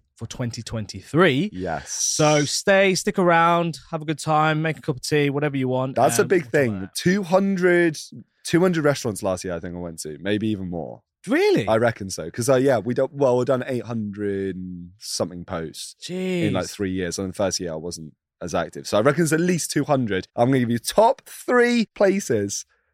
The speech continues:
Speaker 2: for twenty twenty-three.
Speaker 1: Okay,
Speaker 2: Stay
Speaker 1: I'm
Speaker 2: tuned
Speaker 1: excited.
Speaker 2: all the way
Speaker 1: I'm
Speaker 2: to the
Speaker 1: excited.
Speaker 2: end.
Speaker 1: Mine a bit boring <laughs> now. I'm thinking about it.
Speaker 2: No, it'll be good. It'll be good.
Speaker 1: All right, tell me, what have you been up to anyway since last time?
Speaker 2: Christmas.
Speaker 1: Christmas.
Speaker 2: Merry Crimbo.
Speaker 1: Yeah.
Speaker 2: Happy New Year,
Speaker 1: Happy New
Speaker 2: first
Speaker 1: Year
Speaker 2: of
Speaker 1: to
Speaker 2: all.
Speaker 1: you. Yeah.
Speaker 2: Um,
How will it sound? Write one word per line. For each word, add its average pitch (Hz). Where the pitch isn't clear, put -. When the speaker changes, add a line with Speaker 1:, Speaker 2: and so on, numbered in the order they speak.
Speaker 2:
for -
twenty 117
twenty-three. 98
Speaker 1:
Okay, 107
Speaker 2:
Stay 95
Speaker 1:
I'm 104
Speaker 2:
tuned 135
Speaker 1:
excited. 151
Speaker 2:
all 151
the 147
way 151
Speaker 1:
I'm 127
Speaker 2:
to 147
the 143
Speaker 1:
excited. 143
Speaker 2:
end. 190
Speaker 1:
Mine 254
a 247
bit 208
boring 220
<laughs> -
now. 180
I'm 202
thinking 156
about 107
it. 120
Speaker 2:
No, 120
it'll -
be 165
good. 131
It'll 110
be 104
good. 87
Speaker 1:
All 127
right, 113
tell 147
me, 131
what 143
have 151
you 156
been 147
up 120
to 123
anyway 110
since 107
last 107
time? 98
Speaker 2:
Christmas. -
Speaker 1:
Christmas. 117
Speaker 2:
Merry 110
Crimbo. 107
Speaker 1:
Yeah. 104
Speaker 2:
Happy 120
New 107
Year, 104
Speaker 1:
Happy 117
New 113
Speaker 2:
first 113
Speaker 1:
Year 113
Speaker 2:
of 180
Speaker 1:
to -
Speaker 2:
all. 120
Speaker 1:
you. 151
Yeah. 113
Speaker 2:
Um, 120